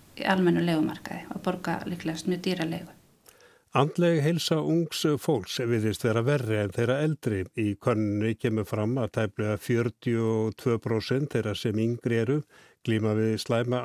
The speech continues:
Speaker 2: andlega heilsu á sama tíma sem hlutfallið meðal þeirra eldri er rösklega tuttugu af hundraði. Fjárhagsaðstaðan er verri en meðal heildarhópsins.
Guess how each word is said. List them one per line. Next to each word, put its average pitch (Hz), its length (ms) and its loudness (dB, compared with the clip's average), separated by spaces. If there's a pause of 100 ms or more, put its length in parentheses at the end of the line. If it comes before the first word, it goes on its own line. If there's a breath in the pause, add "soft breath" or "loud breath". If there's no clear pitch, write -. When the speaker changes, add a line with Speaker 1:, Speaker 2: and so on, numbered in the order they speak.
Speaker 2:
andlega 143 400 0
heilsu 151 420 -2
á 98 160 -4
sama 104 320 0
tíma 120 400 0
sem 117 160 -2
hlutfallið 117 640 0 (400 soft breath)
meðal 127 300 2
þeirra 123 180 0 (140)
eldri 113 400 0 (100)
er 127 140 0
rösklega 131 420 0
tuttugu 110 480 -2
af 101 80 -2
hundraði. 117 540 0 (580 soft breath)
Fjárhagsaðstaðan 127 1120 0
er 110 240 2
verri 117 480 0
en 104 160 -2
meðal 117 320 0
heildarhópsins. 113 920 -2